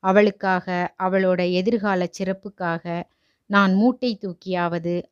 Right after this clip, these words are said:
ஆச்சி வீட்டு கணக்கு எழுதி கொடுத்தாவது பணம் சம்பாதிப்பேன்.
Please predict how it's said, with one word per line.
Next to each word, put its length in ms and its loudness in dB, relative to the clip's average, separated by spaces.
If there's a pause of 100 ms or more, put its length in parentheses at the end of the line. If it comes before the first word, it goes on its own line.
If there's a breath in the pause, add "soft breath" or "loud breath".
ஆச்சி 380 0
வீட்டு 320 -6
கணக்கு 440 -4
எழுதி 360 0
கொடுத்தாவது 680 -4 (280)
பணம் 360 -4
சம்பாதிப்பேன். 760 -4